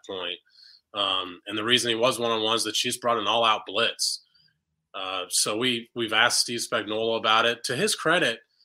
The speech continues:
whether you agree with his decision or not, um, he, uh, he explained why he arrived at that decision. And it was, hey, we,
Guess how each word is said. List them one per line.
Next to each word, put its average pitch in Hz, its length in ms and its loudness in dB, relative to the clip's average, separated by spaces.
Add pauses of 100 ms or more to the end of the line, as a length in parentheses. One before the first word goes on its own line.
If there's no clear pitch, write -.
(300)
whether 143 240 0
you 143 100 2
agree 135 380 0
with 190 200 0
his 156 200 0
decision 131 560 0
or 104 100 -2
not, 101 440 2 (640)
um, 104 500 -2 (380)
he, 143 600 -2 (400)
uh, 110 400 0 (320)
he 147 160 -2
explained 160 520 2
why 131 300 4
he 131 180 -2
arrived 113 380 2
at 107 120 -10
that 104 180 0
decision. 92 480 -6 (800)
And 117 140 0
it 120 120 2
was, 117 680 2 (840)
hey, 127 200 0
we, 127 260 -6